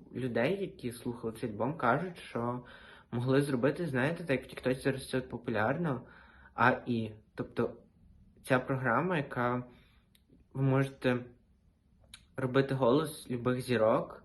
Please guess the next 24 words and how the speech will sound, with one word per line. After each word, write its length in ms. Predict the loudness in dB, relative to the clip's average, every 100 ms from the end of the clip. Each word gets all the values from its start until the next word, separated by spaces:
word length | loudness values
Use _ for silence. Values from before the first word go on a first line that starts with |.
| _
в 40 |
тій 140 | -8 -8
програмі, 600 | -6 -6 -2 -2 -2 -6
і 180 | -4 -6
щоб 180 | -4 -4
вони 140 | -4
співали 380 | -4 -4 -2 -2
любі 200 | -2 -6
пісні. 420 | -6 -12 -8 -6 -6 -12 -20 _ -20 -20 -12
Він, 80 | -6
наприклад, 360 | 0 0 0 0
зробив 320 | 0 4 4
Лану 280 | 6 4 2
Дель 220 | 2 2
Рей, 200 | 4 2
що 140 | 0
вона 140 | -4 -6
співає 400 | -8 -4 -2 -2
Христину 460 | -4 -10 -6 -4
Соловій, 420 | -4 -4 -4 -2 -6
«Тримай». 500 | -6 -4 -4 -6 -10 -18 -20 -20 -20 -20 -20 -20 -20 -20 -20 -20 -20 -20 _ -10
А, 300 | -8 -6 -8 -10 -14 -18 -20 -20 -20 -20 -14
вот. 320 | -8 -8 -8 -16 -20 -20 -20 -20 -20 -20 -20 -20 -20 -20 -20 -20 -20 -20 -20 -20 -20 -20 -20 -20 -20 -20 -20 -20 -20 -6
Ем, 500 | -4 -2 -2 -6 -10